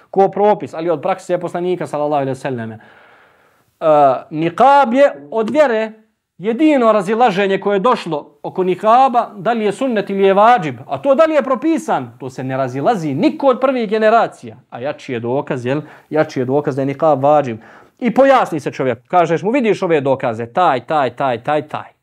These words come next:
I on kaže, vidio sam dokaze. Ovo je, dakle, vidiš da su, vidi, e, ako se nakon toga ismije, nakon što s-, što sazna da je to stvarno,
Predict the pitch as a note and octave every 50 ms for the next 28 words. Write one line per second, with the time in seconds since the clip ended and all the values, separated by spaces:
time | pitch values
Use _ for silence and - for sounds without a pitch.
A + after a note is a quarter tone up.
0 | _ _ _ _ _ _ _ _ _ - D3+ C#3+ - C#3+ C3 A#2+ B2 A#2+ A#2+ A#2
1 | A2+ G#2+ - A#2+ A2+ A2 A2+ A2 - A#2+ A2+ A#2 D#3 F#3+ G#3+ G3+ F3+ E3+ G3 F3
2 | D3 F3 D3+ D#3 E3+ D3 B2+ B2 B2 A#2+ - - _ _ _ _ - D#3 C3+ C3
3 | A2+ - - _ _ _ _ - - C3 - - D#3+ E3+ - D#3+ C3+ - C3+ A2+
4 | A#2+ C3+ E3+ G3 G3+ - - D#3 C3+ - D3 C3 A#2+ A#2 A#2 - A#2+ - - A#2+
5 | A2+ A#2 C3+ D3+ D3+ D#3 D3+ C3 C3 C3+ C3 C3 D3 C3+ A#2+ - A#2 - - -
6 | - - - C3+ - - A#2 A#2+ D3+ C#3+ A#2+ A2+ A#2 A#2+ A#2 A#2 - C#3 B2+ -
7 | - C#3 C#3+ C#3+ C3 A#2+ A#2 A2